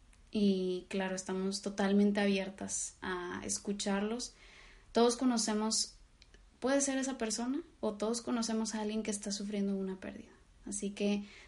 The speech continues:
te invito a que si conoces a alguien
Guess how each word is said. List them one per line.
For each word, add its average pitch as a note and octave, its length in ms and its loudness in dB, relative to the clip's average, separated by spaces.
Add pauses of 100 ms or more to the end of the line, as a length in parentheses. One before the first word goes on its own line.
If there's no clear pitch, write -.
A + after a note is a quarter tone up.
te A3 80 2
invito G3+ 680 2
a G3+ 200 0
que F#3 340 -4
si G#3 220 -2
conoces G#3 800 2
a F#3+ 220 -4
alguien F#3+ 440 -4